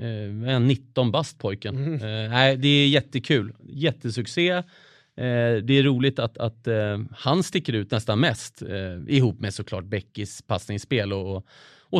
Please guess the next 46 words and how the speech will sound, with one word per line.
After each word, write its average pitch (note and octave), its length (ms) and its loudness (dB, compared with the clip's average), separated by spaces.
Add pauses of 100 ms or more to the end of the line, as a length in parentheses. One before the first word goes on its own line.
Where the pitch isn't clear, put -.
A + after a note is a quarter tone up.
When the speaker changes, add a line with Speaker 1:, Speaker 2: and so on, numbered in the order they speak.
Speaker 1:
Sil-, D#3+ 240 4
eller D3 280 6
Silfverberg C3 460 4
är B2 40 4
Silfverberg, A#2+ 520 2
men A#2+ 120 4
det C3+ 60 4
är C3 40 6
en C3 120 6
jättebra A#2+ 600 2
line. A2 280 2
Det A#2+ 140 0
är A#2 40 2
absolut A2+ 400 -4
inte G#2+ 180 -4
de G#2 300 -2
som G2+ 160 -10
är F#2+ 80 -6
problemet, F#2+ 540 -8 (220)
eller F#2+ 220 -4
har G2 140 -2
varit A2 380 0
problemet F#2+ 380 -10 (160)
till, F#2 280 -10
eh, F2+ 320 -14
Brynäs G2 480 -8
upp- - 200 -12
och G2+ 60 -6
nersaga. G#2 540 -6 (420)
Speaker 2:
Nej, A2 360 -10
precis. A#2+ 580 -10
Niklas C3 260 -4
Bäckström D3+ 380 0
nu D#3+ 120 6
då C#3+ 120 4
på C#3 140 0
sexton - 800 -2
assist. D#3+ 640 -4 (240)
Det C#3+ 160 -4
är C3+ 60 -2
bara C3+ 640 4
Rickard D#3+ 320 2
Hugg D3 280 2
som C3 160 -2
har B2+ 60 0
fler. F3+ 220 -6